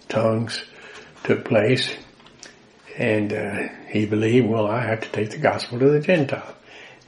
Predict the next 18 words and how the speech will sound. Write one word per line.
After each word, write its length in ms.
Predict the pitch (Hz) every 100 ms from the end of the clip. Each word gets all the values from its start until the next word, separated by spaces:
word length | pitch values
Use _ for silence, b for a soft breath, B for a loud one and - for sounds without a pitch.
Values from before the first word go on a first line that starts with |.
| -
Then 160 | 123 120
in 100 | 120
chapter 340 | - 110 -
eleven, 320 | 107 160 127
he 120 | 117 127
has 180 | 117
to 100 | -
justify 600 | 107 160 175 - 104 98 101
what 240 | 107 104
he 100 | 104
did 340 | 104 117 143 - -
before 340 | 107 - 107 107
the 100 | 104
hierarchy, 680 | 131 123 101 104 113 110 B B B B B _ -
uh, 260 | - 110 101
in, 300 | 123 117 110
of 80 | 107
course, 340 | - 101 101